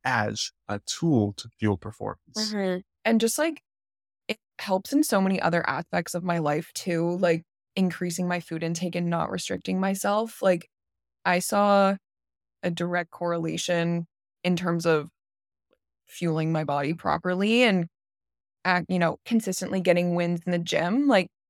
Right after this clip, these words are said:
Speaker 2: I got into the business program that I wanted to at school. I got the job that I wanted. Like,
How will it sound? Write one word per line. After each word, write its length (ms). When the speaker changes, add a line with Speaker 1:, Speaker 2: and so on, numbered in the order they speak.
Speaker 2:
I 80
got 180
into 240
the 200
business 360
program 320
that 120
I 60
wanted 300
to 120
at 100
school. 540
I 120
got 160
the 80
job 360
that 100
I 100
wanted. 440
Like, 200